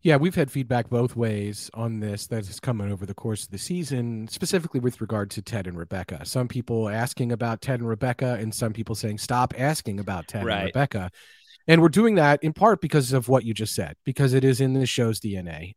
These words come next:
Speaker 1: uh, and people feel that, and people, uh, are interested in it, uh, even though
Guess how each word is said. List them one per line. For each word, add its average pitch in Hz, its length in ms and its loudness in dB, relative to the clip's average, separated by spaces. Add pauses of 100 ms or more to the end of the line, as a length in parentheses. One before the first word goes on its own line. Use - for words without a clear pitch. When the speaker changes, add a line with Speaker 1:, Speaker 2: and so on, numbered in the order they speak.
Speaker 1:
uh, 113 340 -2
and 117 360 0 (380)
people 151 260 0
feel 151 320 6
that, 87 340 -4
and 120 180 0
people, 120 680 2
uh, 113 360 0
are 143 220 8
interested 127 840 -4
in 90 100 -8
it, 110 220 -4
uh, 117 260 0
even 175 220 4
though 143 300 10